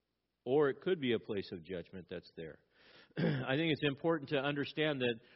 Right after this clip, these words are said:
the one that sits on the Bema seat is only one. It is not the Supreme Court of a collaboration of people that have an idea that we all collaborate and we come together and we think this guy is. No.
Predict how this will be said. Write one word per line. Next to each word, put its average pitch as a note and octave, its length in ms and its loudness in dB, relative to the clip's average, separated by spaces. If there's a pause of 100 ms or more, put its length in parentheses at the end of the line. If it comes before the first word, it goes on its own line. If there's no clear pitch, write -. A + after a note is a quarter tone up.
(160)
the B2+ 80 4
one E3 340 2
that G#3+ 160 -2
sits - 280 2
on D#3+ 160 2
the C#3+ 80 2
Bema D3 400 2
seat B2+ 340 0
is D3+ 320 4
only D#3+ 380 2
one. C#3 400 0 (1300)
It B2 100 4
is B2+ 140 6
not D#3 240 4
the F#3 120 0
Supreme F3+ 460 -2
Court A#2+ 500 0 (240)
of G#2+ 160 -4
a A2 80 0
collaboration A#2+ 920 0
of G#2 140 -6
people A2+ 320 -4
that G#2+ 140 0
have G2+ 200 -2
an G2 100 -6
idea G2 440 -4 (180)
that F#2 140 -6
we G#2+ 200 -4
all G2 240 -2
collaborate F#2+ 560 -6
and F2+ 80 -16
we F2+ 80 -14
come F2+ 180 -12
together F#2 240 -10 (280)
and D#3+ 180 -2
we A2+ 120 0
think G2+ 180 -8
this F#2+ 180 -10
guy F2 240 -8
is. E2+ 80 -14 (1080)
No. F#2+ 300 -12